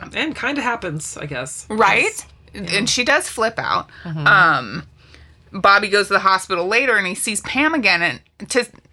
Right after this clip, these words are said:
Speaker 2: or he goes to see Pam again, and everybody in there is like, "We're so sorry.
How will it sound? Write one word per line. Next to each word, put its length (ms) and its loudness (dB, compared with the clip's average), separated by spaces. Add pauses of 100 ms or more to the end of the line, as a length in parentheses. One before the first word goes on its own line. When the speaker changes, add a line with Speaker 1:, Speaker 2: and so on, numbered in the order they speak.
Speaker 2:
or 120 2
he 120 0
goes 300 2
to 120 -4
see 260 -4
Pam 300 -2
again, 280 0
and 200 0
everybody 540 0
in 260 0
there 240 2
is 260 -8
like, 220 -4
"We're 80 -6
so 180 -8
sorry. 500 -8